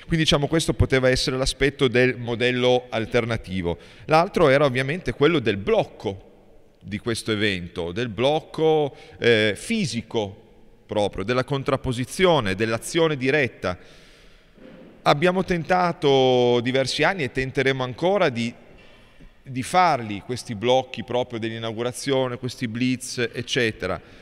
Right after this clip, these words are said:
Ci siamo connessi, per esempio, ai lavoratori di quell'evento, ma diciamo che per tutte le questioni che non sto a ripetere, che abbiamo discusso in questi due giorni,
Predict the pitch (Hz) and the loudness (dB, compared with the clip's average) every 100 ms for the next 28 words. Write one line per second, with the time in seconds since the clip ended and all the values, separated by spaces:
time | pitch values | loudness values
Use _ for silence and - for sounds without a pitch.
0 | - - 143 - 185 170 - 143 139 170 | -12 -8 -4 0 0 0 -4 -4 -2 0
1 | 202 - 135 - 120 113 139 123 127 139 | 2 0 -2 -2 -4 -2 -4 0 2 2
2 | 127 120 120 120 - 131 123 104 92 80 | 0 0 -2 -2 0 2 4 2 0 -6
3 | - - - - - - 117 - 151 180 | -18 -20 -20 -20 -20 -10 -8 2 4 4
4 | 135 127 160 190 123 123 - 131 113 117 | 2 0 -2 -2 -2 -2 -2 -2 -4 -8
5 | - 107 160 - 131 113 110 123 147 117 | -6 -6 -6 -2 0 2 0 -4 -4 -4
6 | 120 117 - 117 147 139 101 113 120 113 | -6 -8 -6 -6 -6 -8 -8 -6 -6 -6
7 | 113 - 143 - 117 113 120 139 175 123 | -8 -8 -8 -8 -8 -10 -10 -6 -6 -2
8 | 101 104 123 | -2 -2 -6